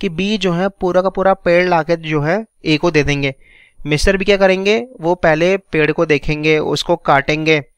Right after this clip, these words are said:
फिर उसको जो है छोटे-छोटे पीसेस में कट करेंगे और फिर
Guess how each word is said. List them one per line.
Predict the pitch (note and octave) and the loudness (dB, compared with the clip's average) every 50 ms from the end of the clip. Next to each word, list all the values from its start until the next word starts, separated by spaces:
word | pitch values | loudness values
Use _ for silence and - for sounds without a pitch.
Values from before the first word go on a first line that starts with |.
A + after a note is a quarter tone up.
| _ _ - | _ _ -20
फिर | - - F3+ F#3 F#3 G3 | -6 0 0 2 2 2
उसको | G3+ G3+ F#3+ - - - D#3 - - F#3+ F#3+ | 2 0 -2 -2 -4 -4 -6 -2 0 0 0
जो | E3+ F3+ F3 | 2 2 4
है | E3+ F3+ F#3 F#3 F#3+ | 4 4 4 4 2
छोटे-छोटे | - - _ _ _ - - - E3+ E3+ E3+ F#3+ | 0 -4 _ _ _ -8 -4 0 0 2 2 0
पीसेस | F#3 - F#3 E3+ E3 | -2 -2 -4 -2 -2
में | F3 F#3 F3+ - | -4 -4 0 0
कट | F3 E3+ F3 | 0 -2 0
करेंगे | - F3+ E3+ F3 F3 F#3+ G#3 A3+ | 0 0 0 0 0 2 2 2
और | - - - F3 F3 F3 | 2 2 2 2 2 2
फिर | - - F#3 D#3 C#3 B2 | 0 0 0 0 0 -4